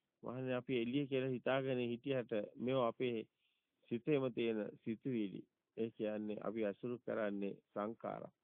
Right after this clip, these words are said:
ඒ කියන්නේ සිතුවිලි. මෙන්න මේ අවබෝධය ඇති කරගන්න ඕනේ. මේක තවත් හොඳින් අවබෝධ කරගන්න ඕනේ. මේ සිතුවිලි මේ, මේ ආත්ම කතාවක් නැති වෙනවා. ඇත්තටම අපි ආත්මීය, ආ-,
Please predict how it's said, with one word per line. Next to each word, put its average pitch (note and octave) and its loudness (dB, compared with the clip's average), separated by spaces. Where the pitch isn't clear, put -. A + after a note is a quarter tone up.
ඒ A#2+ 0
කියන්නේ A#2+ -2
සිතුවිලි. G#2 -4
මෙන්න C#3+ 4
මේ D#3+ 6
අවබෝධය D3+ 6
ඇති C3+ 4
කරගන්න C3 0
ඕනේ. G#2 -2
මේක A#2+ -2
තවත් A#2+ -2
හොඳින් A#2+ -2
අවබෝධ G#2+ 0
කරගන්න G2+ -2
ඕනේ. G2+ -6
මේ A#2 -6
සිතුවිලි A2+ -4
මේ, A2+ 0
මේ A2 -2
ආත්ම G#2+ -2
කතාවක් A#2 -4
නැති G#2 -6
වෙනවා. G2+ -8
ඇත්තටම D#3 -2
අපි D3+ 4
ආත්මීය, D3+ 2
ආ-, A2+ 0